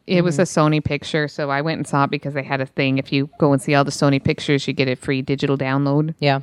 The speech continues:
Speaker 1: So I was like, "Well, okay."
Speaker 2: Yeah.
Speaker 1: Anyway, fun but not great. Transformers.
Speaker 2: I had Despicable Me three written down. I have not
Speaker 1: Yeah.
Speaker 2: seen it yet.
Speaker 1: Oh,
Speaker 2: My,
Speaker 1: I, I wanna see it.
Speaker 2: my niece went to see it, and I wanna see it because I love the Despicable Me
Speaker 1: Me too.
Speaker 2: movies. They are fantastic. Both of them were good. And it's like they get better.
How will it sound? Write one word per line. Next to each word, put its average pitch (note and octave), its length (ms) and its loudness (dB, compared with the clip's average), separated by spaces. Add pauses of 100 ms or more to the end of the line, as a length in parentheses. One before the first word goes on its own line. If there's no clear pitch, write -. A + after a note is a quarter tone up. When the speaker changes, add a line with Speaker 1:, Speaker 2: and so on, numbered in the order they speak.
(300)
Speaker 1:
So C#3 220 -2
I C#3 80 0
was D3 100 -6
like, D3 300 2
"Well, D#4 200 0 (360)
okay." D#4 240 -2 (240)
Speaker 2:
Yeah. C#4 140 -2 (360)
Speaker 1:
Anyway, A3+ 320 2 (140)
fun B3+ 160 4
but B3 120 4
not G3+ 160 0
great. E3 300 0
Transformers. A#3+ 1080 -2
Speaker 2:
I F3+ 120 0
had G#3 160 0
Despicable E3+ 520 0
Me E3 160 0
three G#3+ 520 -2 (160)
written G3+ 240 -4
down. G#3+ 260 0
I F#3 120 2
have G#3+ 120 0
not A3 200 0
Speaker 1:
Yeah. - 60 -14
Speaker 2:
seen F#3 240 2
it A3 120 2
yet. A3 240 2
Speaker 1:
Oh, G#3 80 0
Speaker 2:
My, G#3+ 140 2
Speaker 1:
I, F3+ 200 -2
I - 40 2
wanna A3 200 0
see E3 200 -4
it. C#3 100 -2
Speaker 2:
my F#3+ 80 4
niece G#3 260 2
went G#3 140 0
to E3 60 -4
see E3 200 0
it, D#3+ 200 4
and D#3 200 -2
I F#3+ 520 2
wanna E3 280 0
see D#3 140 -4
it C3+ 100 -4
because E3 180 -4
I E3+ 100 4
love D#3 260 2
the C3 80 -10
Despicable B2+ 480 -8
Me A#2 160 -6
Speaker 1:
Me F#3 160 2
too. F#3 140 0
Speaker 2:
movies. - 180 -2
They D#3+ 140 4
are D#3 100 6
fantastic. - 640 -6 (100)
Both F#3+ 240 2
of G3+ 120 -4
them G3 180 0
were E3+ 100 0
good. E3 120 2
And G3+ 180 2
it's G#3+ 120 -2
like G#3+ 140 0
they F3+ 120 2
get F3+ 200 -2
better. A2+ 300 0